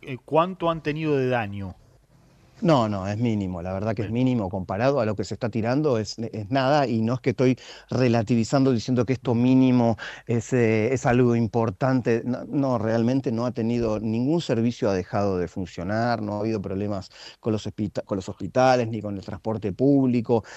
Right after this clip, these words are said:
Speaker 2: ni se han cortado, eh, grandes arterias en, en la ciudad más dinámica del país. Eh, sí, es cierto que est-, toda esta, esta fragmentación, eh,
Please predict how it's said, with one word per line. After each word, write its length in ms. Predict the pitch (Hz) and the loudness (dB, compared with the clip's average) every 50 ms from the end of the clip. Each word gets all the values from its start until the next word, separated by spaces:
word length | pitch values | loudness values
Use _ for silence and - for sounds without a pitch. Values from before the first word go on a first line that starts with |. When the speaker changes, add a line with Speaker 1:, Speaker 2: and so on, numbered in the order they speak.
| - - | -10 -4
Speaker 2:
ni 100 | - 117 | -4 -4
se 140 | 101 - 139 | -2 0 0
han 100 | 123 117 | -2 0
cortado, 880 | - 120 110 104 - 123 113 113 117 120 117 110 107 107 107 104 - 107 | 0 -2 -2 0 2 2 4 4 6 6 6 6 6 4 4 2 2 2
eh, 240 | 107 101 101 101 | 2 2 2 2
grandes 540 | 95 104 113 120 120 120 117 113 101 - - | 2 2 2 2 2 0 -2 -4 -4 -4 -4
arterias 760 | 101 92 98 92 - 123 123 127 127 123 113 107 101 95 - | -4 -4 -2 0 2 4 4 4 4 4 4 2 2 0 -4
en, 300 | - 101 98 95 90 90 90 | -8 -8 -6 -6 -6 -8 -8
en 200 | - 98 98 95 | -8 -8 -8 -6
la 80 | 101 | -8
ciudad 520 | - - - 104 104 107 113 110 104 101 - | -8 -6 -4 -2 0 0 2 0 0 -2 -4
más 360 | 110 110 110 113 104 - - | -4 -4 -2 -4 -4 -6 -8
dinámica 680 | - 90 98 104 110 120 123 120 117 107 95 - 95 92 | -10 -6 -4 -2 -2 0 0 0 -2 -2 -4 -6 -8 -8
del 200 | 90 92 90 - | -8 -8 -8 -6
país. 420 | 98 98 110 123 131 123 - - - - - - - _ | -4 -2 0 0 0 0 -2 -6 -12 -20 -20 -20 -20 _
Eh, 460 | - 104 101 98 95 92 95 95 95 90 | -10 -8 -6 -6 -6 -6 -8 -8 -10 -10
sí, 340 | - - - 147 160 170 143 | -6 -2 0 2 2 4 2
es 100 | 113 - | 0 0
cierto 440 | - - 123 131 135 - - 123 101 | -2 -2 0 0 0 0 -2 -2 -2
que 380 | - 110 98 101 101 101 95 - _ _ | -2 -2 -2 -2 -2 -4 -6 -10 _ _
est-, 240 | - 113 - _ - - _ | -12 -12 -12 _ -18 -12 _
toda 200 | - 131 127 120 | -2 -2 -2 -2
esta, 260 | - - 123 120 113 110 - | -2 -2 -4 -4 -4 -4 -6
esta 460 | 113 107 - - 107 98 95 98 98 | -8 -8 -6 -6 -6 -6 -6 -6 -10
fragmentación, 1040 | - - - - 110 107 107 110 104 101 95 - 98 - - 139 143 143 139 127 131 - | -12 -10 -8 -6 -6 -4 -4 -4 -6 -6 -6 -6 -8 -4 0 2 2 2 2 0 -2 -4
eh, 380 | 113 107 98 95 90 90 92 | -4 -4 -2 -4 -4 -6 -8